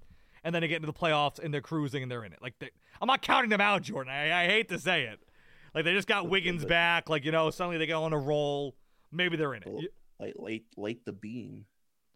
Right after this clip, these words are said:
Speaker 1: And I'll, I'll light the beam, baby. Yo, beam team for life. But I just, I, I'm so glad. I am, I gen-, from, like, a mental's persp-, like, as important as, like, a regular season N B A game can be, I did not want them to lose twice. And, oh, they tried to give that game away, Jordan.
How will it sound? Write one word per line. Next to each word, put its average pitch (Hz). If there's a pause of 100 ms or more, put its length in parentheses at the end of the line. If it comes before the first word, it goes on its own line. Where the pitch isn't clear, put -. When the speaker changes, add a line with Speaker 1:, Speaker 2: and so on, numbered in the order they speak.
(120)
Speaker 1:
And 117
I'll, 123
I'll 143
light 156
the 165
beam, 180
baby. 104
Yo, 123
beam 151
team 190
for 160
life. 151 (120)
But 127 (760)
I 180
just, 170
I, 202
I'm 196
so 139
glad. 107
I 139
am, 117
I 127
gen-, 151 (220)
from, 196
like, 190
a 165
mental's 147
persp-, - (240)
like, 190
as 220
important 208
as, 180
like, 185
a 175
regular 170
season 156
N 147
B 147
A 143
game 139
can 135
be, 131
I 120
did 101
not 92
want 107
them 101
to - (260)
lose 107
twice. - (180)
And, 180
oh, 330
they 339
tried 339
to 330
give 349
that 330
game 320
away, 302
Jordan. 135